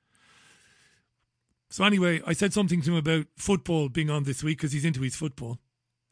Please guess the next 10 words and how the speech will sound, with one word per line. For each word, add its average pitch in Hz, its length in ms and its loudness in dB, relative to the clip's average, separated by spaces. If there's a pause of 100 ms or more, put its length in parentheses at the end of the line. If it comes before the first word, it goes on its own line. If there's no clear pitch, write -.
(540)
And 156 140 -4
then 190 100 4
I 185 80 6
cheekily 180 540 2
asked 160 260 -2
him 151 200 0
as 151 240 -2
I 139 80 0
went 147 240 -2
away, 131 400 -2